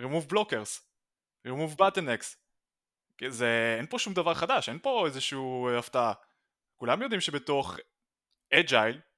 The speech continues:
צריכים לוודא ששום דבר לא תוקע אותך. אז סתם בתוך העולם של ה-DevOps זה היה, אה, אתן דוגמה,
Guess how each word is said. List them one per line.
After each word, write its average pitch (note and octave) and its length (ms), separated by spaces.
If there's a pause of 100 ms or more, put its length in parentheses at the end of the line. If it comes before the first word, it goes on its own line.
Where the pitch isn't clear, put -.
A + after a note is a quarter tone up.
(200)
צריכים D3+ 320
לוודא E3+ 320
ששום D#3+ 240
דבר D#3 340
לא E3 100
תוקע G3 220
אותך. F#3+ 260 (440)
אז A#2+ 380 (120)
סתם D3+ 340
בתוך E3 220
העולם E3+ 200
של F#3+ 180
ה-DevOps A#3 220
זה D#3 120
היה, F#3+ 180 (540)
אה, G#2+ 200
אתן A#2 200
דוגמה, F#3 340